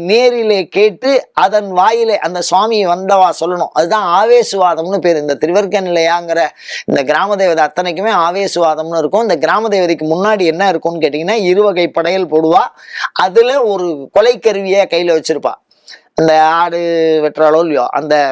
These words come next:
மாதிரி ஒரு கொலைக்கருவியை வச்சிருப்பா. அதுதான் அந்த பலன். அந்த, அந்த பலி கொடுத்தோன்னா அது பேச ஆரம்பிச்சிடும், அந்த உடம்புக்குள்ள வந்து பேசும். நான் இதை வரலாற்று நோக்குல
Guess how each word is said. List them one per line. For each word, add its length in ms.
மாதிரி 260
ஒரு 160
கொலைக்கருவியை 540
வச்சிருப்பா. 440
அதுதான் 460
அந்த 160
பலன். 280
அந்த, 180
அந்த 140
பலி 160
கொடுத்தோன்னா 440
அது 160
பேச 140
ஆரம்பிச்சிடும், 480
அந்த 160
உடம்புக்குள்ள 520
வந்து 180
பேசும். 360
நான் 200
இதை 180
வரலாற்று 580
நோக்குல 320